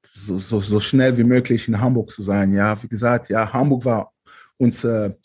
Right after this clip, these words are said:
Heimat, ja. Und das könnte nie so sein, dass wir in München bleiben, wenn wir jetzt das Spiel gewonnen haben. Wir wollten, ja, zu Hause, wir wollten mit den Fans sein, wir wollten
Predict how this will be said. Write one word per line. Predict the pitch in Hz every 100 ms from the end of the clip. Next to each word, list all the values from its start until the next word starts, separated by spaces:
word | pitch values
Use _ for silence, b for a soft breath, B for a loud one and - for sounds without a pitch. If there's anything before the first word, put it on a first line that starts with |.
| -
Heimat, | 135 147 113 87 - -
ja. | - 113 123 143
Und | 110 -
das | - 117 -
könnte | 123 120
nie | 127 127
so | 120 131
sein, | 131 127
dass | 117 113
wir | 120 117 113 B B
in | 104
München | 117 139 143 135 117
bleiben, | 120 135 123 120 131 b b -
wenn | 104 104
wir | 110
jetzt | 117 123 123
das | 113
Spiel | 131 123
gewonnen | 120 123 131
haben. | 127 135 110
Wir | 104
wollten, | 120 123 131 120 117 113
ja, | 127 139 104 - _
zu | - 110 104
Hause, | 131 135 135 123
wir | 110
wollten | 113 117
mit | 101 -
den | -
Fans | - 139 139
sein, | 131 131
wir | 110
wollten | 113 110